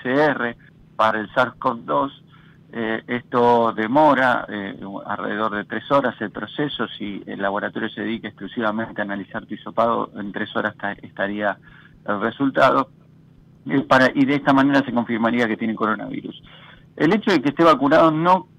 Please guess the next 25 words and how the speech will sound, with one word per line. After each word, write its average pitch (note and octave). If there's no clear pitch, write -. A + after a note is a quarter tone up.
quita, F3+
eh, B2+
la C3
posibilidad C3
de D#3
que C3
uno D#3
contagie, D3
eh, B2
de, A#2
de A2+
que B2+
uno F#3
se -
contagie A#2+
de A#2+
coronavirus. A#2+
El B2+
objetivo D#3
de D#3+
la B2+
vacuna B2
justamente D3
es -
este, B2+